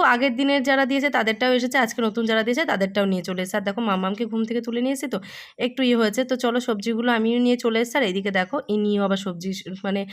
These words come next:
নিয়ে এসেছে, তাহলে এটাও বোঝার দরকার ছিল। আর এখানেও চিকেনটা দিয়েছে, আবার আলাদা করে নিয়ে এসেছে। দেখো, মানে, ঠিক আছে, বাজারে গেছিলো, ফ্রেশ কিছু পেয়েছে। আবার সকালেও দেখলে মেস থেকেও সবজিগুলো ফ্রেশ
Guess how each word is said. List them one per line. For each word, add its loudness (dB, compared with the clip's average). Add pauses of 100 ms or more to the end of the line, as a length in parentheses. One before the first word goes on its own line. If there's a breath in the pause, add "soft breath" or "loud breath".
(320 loud breath)
নিয়ে 4
এসেছে, -2
তাহলে 2
এটাও 2
বোঝার 0
দরকার 2
ছিল। -4 (380 loud breath)
আর -2
এখানেও 2
চিকেনটা 2
দিয়েছে, 2 (120)
আবার 2
আলাদা 2
করে 0
নিয়ে 0
এসেছে। -4
দেখো, 0 (220)
মানে, 0 (300 loud breath)
ঠিক -8
আছে, 2
বাজারে 4
গেছিলো, 2
ফ্রেশ 0
কিছু -4
পেয়েছে। -2
আবার -2
সকালেও 0
দেখলে 0 (360 loud breath)
মেস 2
থেকেও 0
সবজিগুলো 0
ফ্রেশ 0